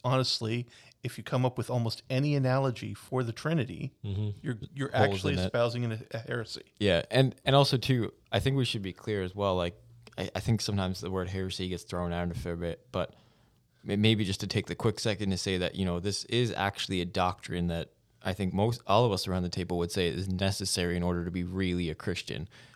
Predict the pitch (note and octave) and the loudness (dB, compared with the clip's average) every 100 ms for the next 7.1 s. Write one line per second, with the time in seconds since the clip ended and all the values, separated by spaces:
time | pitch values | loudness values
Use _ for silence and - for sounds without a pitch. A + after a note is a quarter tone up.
0 | _ - C3 G#2 G2+ G#2 A2 G#2+ G2+ - | _ -4 0 0 0 2 4 4 2 -4
1 | - G#2+ A#2 B2 A#2+ - G2+ F2+ - - | -12 -4 6 6 6 4 2 2 -2 -6
2 | G2+ A2+ G#2 G#2 A2+ G#2 G#2 E2+ F#2+ F2+ | -4 -2 0 2 2 2 0 0 0 0
3 | - G2+ A2 G2+ G2+ F2 - F#2 F2 - | 2 4 4 2 2 2 2 -2 -2 -4
4 | F#2 F#2 F#2 F2+ F2+ - - _ _ _ | -2 2 2 2 2 -2 -8 _ _ _
5 | - - - G#2 A#2 A#2+ G#2+ G2+ G2+ G2+ | -18 -16 0 4 4 4 4 6 6 4
6 | - G#2+ G#2 F#2+ F#2 - G2+ - - G#2+ | 2 2 4 4 2 0 -4 -4 -6 -6